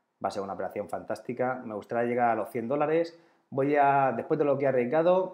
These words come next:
voy a intentar estirar un poquito más la operación. Me gustaría sacarle cien dólares a Face, ¿vale?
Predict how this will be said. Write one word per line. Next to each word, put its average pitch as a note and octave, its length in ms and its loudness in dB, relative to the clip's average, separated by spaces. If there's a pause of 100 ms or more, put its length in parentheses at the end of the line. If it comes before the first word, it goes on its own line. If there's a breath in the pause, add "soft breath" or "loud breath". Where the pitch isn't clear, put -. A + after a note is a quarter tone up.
voy C#3 180 -2
a C#3+ 40 -4
intentar C3+ 320 -4
estirar B2+ 280 -2
un B2+ 100 -4
poquito A#2+ 220 -4
más A#2 140 -2
la A2+ 80 0
operación. B2+ 400 -4
Me G#2+ 80 -6
gustaría A#2+ 520 0
sacarle B2 1160 0 (100)
cien C3 180 -4
dólares A#2+ 380 0
a G2 40 -14
Face, G#2+ 440 -6
¿vale? B2+ 220 -8